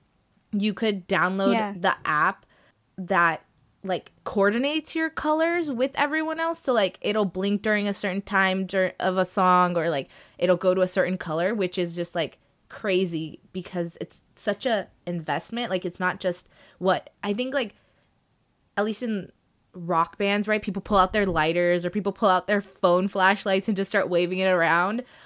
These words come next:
Speaker 1: But they took this to a whole nother level, and it's just so crazy and cool to see and experience. If you haven't ever gone to a K-pop concert, you should try to. It's just so cool. <laughs>
Speaker 2: Yeah, it actually really is. And I forget if it was either the got seven one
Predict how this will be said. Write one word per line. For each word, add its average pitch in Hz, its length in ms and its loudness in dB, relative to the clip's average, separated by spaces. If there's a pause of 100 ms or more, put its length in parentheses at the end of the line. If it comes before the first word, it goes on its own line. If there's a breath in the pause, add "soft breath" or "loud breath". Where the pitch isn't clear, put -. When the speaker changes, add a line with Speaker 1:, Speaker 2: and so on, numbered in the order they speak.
(180 soft breath)
Speaker 1:
But 190 240 2
they 202 200 4
took - 340 -2
this 190 280 -4
to 214 160 0
a 165 80 2
whole 175 460 2
nother 160 280 -4
level, 107 540 -6
and 151 420 -4
it's 165 120 -8
just - 180 -10
so 151 140 -6
crazy 156 540 -6
and 143 300 -10 (500 soft breath)
cool 170 300 -2
to 170 140 -10
see 156 560 -8
and 165 120 -8
experience. 156 760 -10 (200 soft breath)
If - 160 -14
you 156 100 -8
haven't 151 300 -4
ever 143 200 -8
gone 147 220 -8
to - 100 -14
a 151 40 -12
K-pop 143 400 -10
concert, 139 380 -12
you 117 100 -10
should - 180 -14
try - 200 -8
to. - 260 -12 (120)
It's - 200 -10
just - 160 -14
so - 140 -8
cool. - 520 -10
<laughs> - 40 -16 (800 loud breath)
Speaker 2:
Yeah, 233 280 6
it 226 140 4
actually 247 360 2
really 214 300 0
is. 185 240 0
And 220 320 0
I 226 80 2
forget 311 340 4
if - 60 -4
it 277 80 2
was 247 120 0
either 226 220 0
the 190 160 -4
got 202 300 0
seven 226 340 0
one 226 320 2